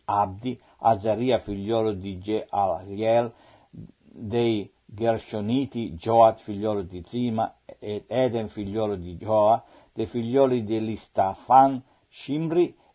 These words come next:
e Jeiel, dei figlioli di Asafan, Zaccaria e Metania, dei figlioli di Eman, Jeiel e Shimei, dei figlioli di Jedut, Shemaia e Uziel. Ed essi adunarono i loro fratelli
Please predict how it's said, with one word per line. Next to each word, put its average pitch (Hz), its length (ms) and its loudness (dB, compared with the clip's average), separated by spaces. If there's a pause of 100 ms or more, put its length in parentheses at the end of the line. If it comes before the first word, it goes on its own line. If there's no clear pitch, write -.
e 117 260 -2
Jeiel, 104 600 0
dei 104 160 -4
figlioli 120 480 0
di 113 140 -4
Asafan, 110 600 2 (160)
Zaccaria 107 680 0
e 107 140 -6
Metania, 98 720 -4 (260)
dei 107 140 -4
figlioli 117 640 0
di 98 200 -6
Eman, 107 480 0 (320)
Jeiel 110 680 0
e 95 100 -10
Shimei, 90 640 -10 (300)
dei 110 160 -4
figlioli 117 560 0
di 101 160 -8
Jedut, 98 640 -8 (580)
Shemaia 117 800 0
e 104 100 -8
Uziel. 95 600 -6 (320)
Ed 143 180 -2
essi 143 500 0 (320)
adunarono 147 640 6
i 123 40 -2
loro 110 260 2
fratelli 95 720 -4